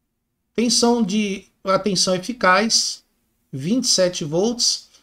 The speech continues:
E o ripple diminuiu, tá vendo, ó? Diminuiu pra três ponto setenta e seis volts, tá vendo, ó? Tensão eficaz, vinte e sete volts, que tá alimentando a lâmpada. E a tensão de, de, de ripple, né, daqui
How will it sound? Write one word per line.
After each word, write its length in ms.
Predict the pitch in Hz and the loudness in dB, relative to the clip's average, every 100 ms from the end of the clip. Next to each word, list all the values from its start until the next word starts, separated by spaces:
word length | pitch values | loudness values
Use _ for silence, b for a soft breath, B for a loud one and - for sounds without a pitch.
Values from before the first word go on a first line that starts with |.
| b | b
E 60 | 233 | 6
o 40 | |
ripple 280 | 233 285 320 | 8 8 4
diminuiu, 420 | 277 339 349 262 | 2 2 4 4
tá 80 | 160 | 2
vendo, 260 | 160 226 160 | 0 0 -2
ó? 140 | 123 - _ _ _ _ _ - | -6 -14 _ _ _ _ _ -6
Diminuiu 720 | 185 254 247 226 254 302 294 | -2 0 2 4 4 2 -4
pra 500 | - 208 226 277 - _ _ _ _ _ _ - | -2 2 2 0 -6 _ _ _ _ _ _ -2
três 460 | 220 262 254 - | 0 2 0 -4
ponto 480 | - - 214 233 233 | -6 -4 -2 0 -2
setenta 460 | - 208 220 214 202 | -4 -4 -6 -6 -2
e 20 | |
seis 320 | - 202 214 | 0 0 -2
volts, 480 | 175 180 170 - - | 0 -2 -2 -4 -6
tá 80 | 143 | -4
vendo, 260 | 196 202 | -4 -4
ó? 140 | 107 92 _ _ | -6 -12 _ _
Tensão 340 | 190 185 190 | -2 0 0
eficaz, 760 | 185 185 - 185 262 233 - - _ _ _ - | -2 -6 0 2 2 -2 -6 -10 _ _ _ -6
vinte 240 | 190 196 | -2 0
e 40 | |
sete 360 | - 180 165 - | 0 0 -2 -2
volts, 420 | 165 208 339 - | -2 -2 -2 -8
que 80 | - | -4
tá 80 | 185 | -2
alimentando 440 | 175 170 160 156 | 0 -2 -2 -2
a 40 | 190 | 0
lâmpada. 520 | 190 190 254 165 - _ _ _ _ | 0 0 -4 -8 -14 _ _ _ _
E 120 | 220 | 2
a 40 | 254 | 2
tensão 380 | 277 240 - 208 | 2 0 0 0
de, 160 | 185 - _ _ | -4 -12 _ _
de, 460 | 170 175 165 147 160 - | -6 -4 -4 -6 -10 -8
de 120 | 170 | -4
ripple, 360 | 151 269 240 175 | 0 0 0 0
né, 180 | 202 285 | 0 -2
daqui 640 | 165 160 - - 170 156 | -4 -4 -6 -10 -10 -10